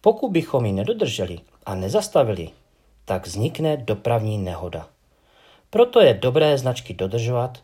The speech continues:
protože nám zaručí bezpečnost na silnici.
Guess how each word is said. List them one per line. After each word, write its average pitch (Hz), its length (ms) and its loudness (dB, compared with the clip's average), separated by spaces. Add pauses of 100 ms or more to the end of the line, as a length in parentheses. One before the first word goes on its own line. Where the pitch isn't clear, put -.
(340)
protože 101 440 -4
nám 117 340 -4
zaručí 101 560 -8
bezpečnost 95 760 -8
na 85 120 -10
silnici. - 580 -12